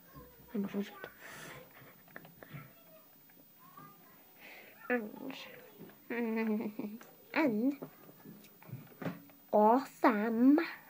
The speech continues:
So, do you want to see my drawing? You see that? Hear that? My toy box. I built a toy box. For my toy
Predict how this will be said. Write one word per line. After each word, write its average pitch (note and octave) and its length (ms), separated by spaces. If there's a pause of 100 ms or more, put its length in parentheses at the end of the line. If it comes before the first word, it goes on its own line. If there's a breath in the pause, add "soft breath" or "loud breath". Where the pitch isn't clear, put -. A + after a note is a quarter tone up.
(960 loud breath)
So, C4+ 200
do C#4+ 180
you D4+ 80
want D4+ 220
to - 80
see - 920
my C#4+ 120 (280)
drawing? E4 880 (640)
You A#3 80
see - 180 (140)
that? G#3 140 (200)
Hear A#3+ 120
that? - 260 (680)
My C4+ 160 (120)
toy A#3+ 260
box. A3+ 240 (680)
I - 20
built A#3 240
a - 240
toy A#3 280
box. - 300 (1200)
For A3 140
my G#3+ 200
toy A3 240